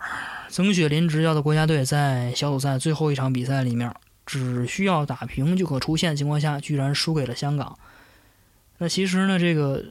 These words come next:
五幺九这三个字儿啊，从小我就是一直听说，因为当时在看这个中央五套，嗯，回放当年很多这个足球比赛的这种中国队这种历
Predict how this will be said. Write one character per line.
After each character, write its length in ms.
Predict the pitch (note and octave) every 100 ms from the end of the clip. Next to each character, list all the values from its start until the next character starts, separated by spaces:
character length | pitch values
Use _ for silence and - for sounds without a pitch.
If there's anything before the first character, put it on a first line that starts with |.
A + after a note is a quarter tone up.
| - _ _ - A#2+
五 100 | D3
幺 220 | G3 A3+
九 180 | C#3+ B2
这 160 | C#3
三 220 | C3 D3+
个 100 | D3
字 60 | D3
儿 80 | B2+
啊， 140 | - -
从 280 | - C#3 G3
小 320 | - A2 A#2
我 280 | B2+ B2 G#2+
就 120 | B2 A#2
是 140 | B2
一 80 | B2+
直 100 | C3
听 180 | C#3 C#3
说， 280 | D3 C#3+
因 100 | C#3
为 60 | C#3
当 180 | D3 C#3
时 140 | D3
在 180 | D3+ D3
看 260 | - D3+ C#3
这 100 | C3+
个 60 |
中 160 | D3+ D#3+
央 160 | D#3+
五 140 | C#3+ A#2+
套， 320 | - C#3 C3+
嗯， 200 | C#3 C3
回 320 | B2 - C3+ E3+
放 260 | A3+ E3
当 200 | D3 D#3
年 180 | D3 D#3
很 160 | D#3 B2
多 280 | D3 E3 E3+
这 120 | D3+
个 80 | C#3
足 220 | D3 E3+
球 320 | - D#3 F3
比 240 | F3 C3
赛 400 | C3+ E3+ E3 D3+
的 140 | C#3 C3+
这 120 | C#3+
种 220 | C3+ B2+ - - -
中 160 | F3
国 140 | F3+ F3+
队 180 | F3+
这 60 | D#3
种 180 | D3+
历 60 | E3